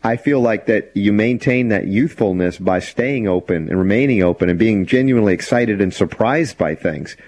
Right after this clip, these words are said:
because you didn't definitively dismiss it,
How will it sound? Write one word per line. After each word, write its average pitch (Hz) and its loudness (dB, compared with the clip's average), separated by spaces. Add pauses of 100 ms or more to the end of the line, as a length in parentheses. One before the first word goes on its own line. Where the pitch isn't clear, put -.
(240)
because 107 0
you 110 -2
didn't 117 -4
definitively 110 0
dismiss 110 0
it, - -2